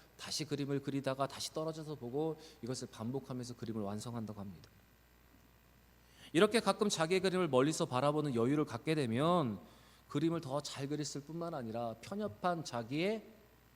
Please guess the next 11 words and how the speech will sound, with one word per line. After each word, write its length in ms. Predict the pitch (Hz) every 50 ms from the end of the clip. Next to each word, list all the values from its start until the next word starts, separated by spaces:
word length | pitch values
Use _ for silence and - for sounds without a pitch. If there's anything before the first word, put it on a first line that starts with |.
| - - - -
습관에서 680 | - - - 220 - - - 220 208 202 170 - - 120
벗어날 440 | - - 104 98 - 143 139 135 127
수 380 | - - 147 160 170 175 175 175 - - -
있다고 320 | 214 196 - - 95 - 78
합니다. 160 | 80 - - - - - - - - - - - - - - - - - - - - - - - - - - - - - -
이와 180 | - 165 190 185
마찬가지로 640 | 143 117 - - 156 151 143 131 120 123 113 113 107
그림을 360 | - - 135 143 147 156 139 135
그릴 340 | - 135 131 135 123 -
때뿐만 460 | - 143 139 139 - 151 156 156 156 143
아니라 560 | 117 101 101 95 107 120 120 110 101 92